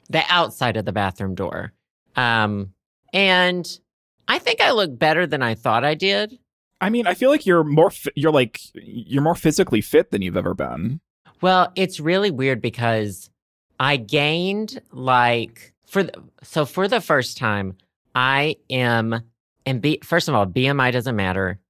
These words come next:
Speaker 1: but
Speaker 2: Right.
Speaker 1: it's the thing that your doctor yells at you about
Speaker 2: Mm-hmm.
Speaker 1: for whatever reason.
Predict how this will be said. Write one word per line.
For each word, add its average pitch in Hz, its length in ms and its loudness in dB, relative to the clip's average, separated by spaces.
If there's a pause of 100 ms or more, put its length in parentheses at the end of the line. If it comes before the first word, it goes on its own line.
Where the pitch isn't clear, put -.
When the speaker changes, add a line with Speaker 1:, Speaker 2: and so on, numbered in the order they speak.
(360)
Speaker 1:
but 135 120 2
Speaker 2:
Right. 127 220 0
Speaker 1:
it's 110 120 -8
the 135 140 2
thing 147 280 2
that 143 200 0
your 139 100 0
doctor 113 640 0 (240)
yells 110 400 0
at 92 140 -8
you 98 100 -4
about 90 400 -4 (180)
Speaker 2:
Mm-hmm. 107 300 -2
Speaker 1:
for - 180 -2
whatever 104 320 2
reason. 98 440 -6